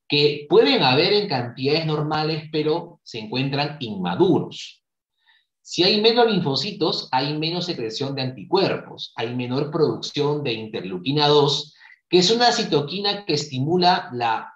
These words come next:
proliferación y crecimiento de linfocitos,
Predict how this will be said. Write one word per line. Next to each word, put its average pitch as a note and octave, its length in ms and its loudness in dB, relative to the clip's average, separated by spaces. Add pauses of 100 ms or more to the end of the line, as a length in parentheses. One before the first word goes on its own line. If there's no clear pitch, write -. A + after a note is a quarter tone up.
(100)
proliferación F3 800 -2
y F3 100 -4
crecimiento C#3 680 -2
de D3+ 120 2
linfocitos, G#2+ 1000 -8